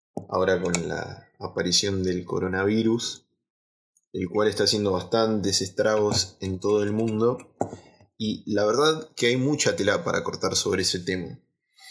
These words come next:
Prefiero abarcarlo desde el lado de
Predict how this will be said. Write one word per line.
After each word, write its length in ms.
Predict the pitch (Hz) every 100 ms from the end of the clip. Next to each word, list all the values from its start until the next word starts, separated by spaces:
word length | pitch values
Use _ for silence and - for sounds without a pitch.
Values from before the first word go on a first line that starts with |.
| - - - - - _
Prefiero 560 | - 92 131 131 139 -
abarcarlo 680 | 104 101 98 117 117 123 113
desde 200 | 101 104
el 180 | 95 95
lado 380 | 98 104 104
de 240 | 95 92